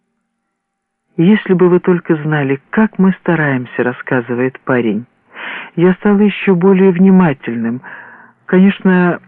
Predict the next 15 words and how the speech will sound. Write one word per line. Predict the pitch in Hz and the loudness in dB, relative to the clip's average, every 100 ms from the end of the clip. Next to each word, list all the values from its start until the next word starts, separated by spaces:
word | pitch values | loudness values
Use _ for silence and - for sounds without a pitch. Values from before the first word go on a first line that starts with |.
| _ _ 175 | _ _ 0
ни | 180 185 | 4 4
разу | 180 180 170 | 2 0 0
не | 180 185 | 2 2
напомнил | 190 - 202 151 135 131 | 2 2 0 0 -4 -2
жене | 135 131 127 | -2 -2 -2
о | 120 - | -4 -2
случившемся. | 160 - 160 139 - 117 - 127 120 - - - - _ | -4 -2 -4 -4 -6 -8 -6 -6 -6 -8 -20 -20 -20 _
Все | - - 202 | -6 0 0
простил | 190 196 - - 175 139 | 0 -4 -4 -2 -2 -2
ей. | 117 113 127 - _ _ _ _ _ _ _ | -2 -2 -4 -10 _ _ _ _ _ _ _
Делаю | 160 220 202 196 | 0 2 4 2
в | 165 | 2
доме | 175 170 170 | 0 0 0
всю | - - 180 | -2 0 0
работу, | 170 147 147 143 - 135 | 0 -4 -6 -4 -4 -4